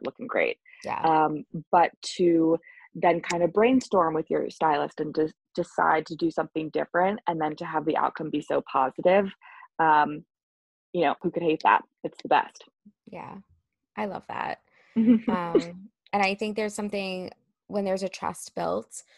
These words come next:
Speaker 2: I feel like the client usually knows, "Okay, they would not do anything on me that would not look good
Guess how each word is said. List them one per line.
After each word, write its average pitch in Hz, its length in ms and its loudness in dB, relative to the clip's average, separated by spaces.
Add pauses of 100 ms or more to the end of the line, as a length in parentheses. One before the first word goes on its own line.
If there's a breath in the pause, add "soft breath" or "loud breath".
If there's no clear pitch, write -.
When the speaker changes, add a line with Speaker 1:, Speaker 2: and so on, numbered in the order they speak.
(260 soft breath)
Speaker 2:
I 185 140 0
feel 185 340 -2
like 175 480 -2 (400)
the 202 180 4
client 180 360 -2
usually 180 340 -4
knows, 170 300 0
"Okay, 180 300 0
they 180 180 0
would 190 140 2
not 175 300 0
do 160 160 -4
anything 208 540 -6
on 226 220 -2
me 247 220 -2
that 214 240 0
would 175 160 4
not 160 280 0
look 156 200 0
good 73 340 0